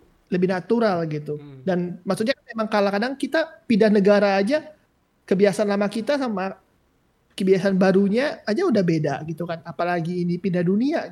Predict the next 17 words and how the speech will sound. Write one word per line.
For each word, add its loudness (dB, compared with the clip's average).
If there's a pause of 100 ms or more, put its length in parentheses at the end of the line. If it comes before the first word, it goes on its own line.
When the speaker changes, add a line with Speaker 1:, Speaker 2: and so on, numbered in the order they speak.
Speaker 1:
gitu -16
kan. -14 (240)
Speaker 2:
Iya, -14 (640)
bener -10 (400)
gitu. -20 (1120)
Makanya, -10
eh, -8 (640)
itulah -4
kena-, -8
kenapa -10
gua -8
sangat -12
amazed. -14 (400)
Ya, -6
bisa -10
dibilang -8
ini, -12